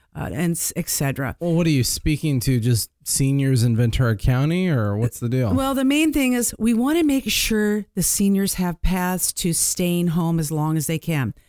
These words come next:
Speaker 1: That means be-, transportation, food, uh, physically being fit, mentally, uh, philosophically, whatever they need. We want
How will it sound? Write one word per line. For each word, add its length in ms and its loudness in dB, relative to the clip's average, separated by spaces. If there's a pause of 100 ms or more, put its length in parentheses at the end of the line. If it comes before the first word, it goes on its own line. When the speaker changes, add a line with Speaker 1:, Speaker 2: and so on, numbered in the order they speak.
(120)
Speaker 1:
That 320 -4
means 480 0 (340)
be-, 220 -6
transportation, 1040 -2 (260)
food, 680 -2 (400)
uh, 160 -2
physically 640 -2
being 320 0
fit, 320 -6 (180)
mentally, 760 0 (300)
uh, 40 -8
philosophically, 920 -2
whatever 380 -2
they 220 2
need. 640 2 (320)
We 180 0
want 300 0